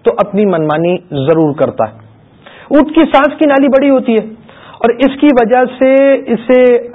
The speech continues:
اپنی مرضی کے مطابق کھولنے بند کرنے کی اس کی صورتیں ہوتی ہیں۔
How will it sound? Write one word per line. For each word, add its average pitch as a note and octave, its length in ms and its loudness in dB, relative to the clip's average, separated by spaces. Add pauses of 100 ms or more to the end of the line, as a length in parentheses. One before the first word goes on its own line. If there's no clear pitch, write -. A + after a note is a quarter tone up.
اپنی A#3+ 340 0
مرضی G3+ 460 0
کے B3 160 2
مطابق G3+ 480 0
کھولنے A3 340 0
بند G3+ 260 -2
کرنے G3+ 340 -2
کی A3+ 240 -2
اس F#3+ 140 -4
کی A3 180 -2
صورتیں F3+ 480 -2
ہوتی C3 280 -2
ہیں۔ A#2 80 -6